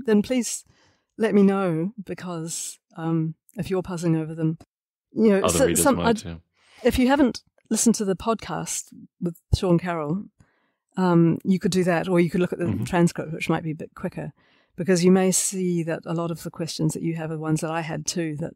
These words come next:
Speaker 1: I asked him. So the way that we, uh, did that podcast is a, is more of a Q and A, um, type of,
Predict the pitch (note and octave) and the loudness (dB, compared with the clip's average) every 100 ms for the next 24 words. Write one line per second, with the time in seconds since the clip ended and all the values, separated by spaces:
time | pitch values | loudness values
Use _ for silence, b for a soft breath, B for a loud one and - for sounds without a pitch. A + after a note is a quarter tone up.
0 | - D#3 D3+ D#3+ _ _ _ _ E3+ E3 | -10 -8 -8 -10 _ _ _ _ -2 -2
1 | - E3 - G#3 F#3+ G#3 G3+ F#3+ F#3+ F3 | -2 -6 0 2 4 4 4 2 0 0
2 | b b b b - F3+ E3+ F3 F#3 F#3 | b b b b -2 2 4 2 2 0
3 | F#3+ F#3 E3+ D3+ - F3 E3 - - - | 0 -6 -4 -6 -4 -4 -4 -4 -4 -4
4 | - - F#3 F#3 F#3 F3 - - F#3+ E3 | -8 -2 4 4 4 -2 -6 -8 -4 2
5 | D#3+ E3 D#3+ D3+ D#3 _ _ _ _ _ | 2 2 -2 -2 -2 _ _ _ _ _
6 | _ _ _ - E3 D#3 D#3+ F3+ E3 D3 | _ _ _ -2 4 4 4 2 -2 -4
7 | D3 | -6